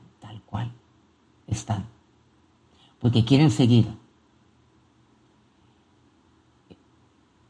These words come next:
con ese corazón siendo gobernado por el egoísmo, por sus intereses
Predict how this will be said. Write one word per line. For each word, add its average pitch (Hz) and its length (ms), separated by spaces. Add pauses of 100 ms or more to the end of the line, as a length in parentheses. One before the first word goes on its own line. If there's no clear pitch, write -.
(400)
con 131 200
ese 135 400 (140)
corazón 113 720 (680)
siendo 131 640
gobernado 117 1000 (1040)
por 110 220
el 101 160
egoísmo, 104 680 (1400)
por 135 160
sus 120 320
intereses 123 880